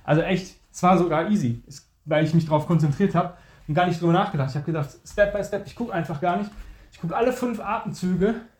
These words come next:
guck ich, wo ich grad bin. Ich guck auf den Horizont. Ich sehe ja, wenn mir jemand entgegenkommt, aber ich guck nicht, wo ich bei meinen Metern gerade bin. Also ich hab so eine fünfzig Meter Strecke, oder das sind, glaub ich, fünfundfünfzig Meter, aber es ist egal, die nutze ich als fünfzig Meter. Ja, und dann war's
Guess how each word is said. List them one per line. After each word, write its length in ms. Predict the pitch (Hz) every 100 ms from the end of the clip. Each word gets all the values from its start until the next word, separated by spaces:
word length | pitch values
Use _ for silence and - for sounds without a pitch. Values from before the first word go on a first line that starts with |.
| _ -
guck 160 | 208
ich, 160 | 226 -
wo 80 | 202
ich 140 | 202
grad 180 | 208 202
bin. 100 | 185
Ich 120 | 147
guck 100 | 208
auf 140 | 185 190
den 100 | 175
Horizont. 480 | 175 160 226 269 - - - _
Ich 80 | -
sehe 120 | 160
ja, 120 | 156
wenn 100 | 139
mir 60 | 139
jemand 240 | 139 135
entgegenkommt, 600 | 135 170 190 180 185 175 - - _ _ _ -
aber 160 | 127
ich 100 | 120
guck 160 | 196 196
nicht, 160 | 151
wo 100 | 170
ich 120 | 165 165
bei 80 |
meinen 160 | 160 147
Metern 280 | 160 156 135
gerade 200 | 123 127
bin. 240 | 127 123
Also 320 | 135 131 131 - - -
ich 100 | 147
hab 120 | 151
so 80 | 147
eine 220 | 139 135 - - _ _
fünfzig 320 | - 175 165 143
Meter 460 | 180 190 175 170 - _
Strecke, 340 | - 185 175
oder 220 | 123 117 - _
das 160 | - -
sind, 80 | 117
glaub 120 | 110
ich, 60 | 117
fünfundfünfzig 540 | 123 113 123 117 -
Meter, 260 | 123 123 127
aber 120 | 123
es 100 | -
ist 80 | -
egal, 240 | 139 147
die 60 | 147
nutze 220 | 156 -
ich 40 |
als 120 | 139 151
fünfzig 280 | 165 139
Meter. 360 | 151 165 170 160 - - _ _
Ja, 260 | 254 185 - 165
und 60 |
dann 180 | 160 165
war's 380 | 175 190 -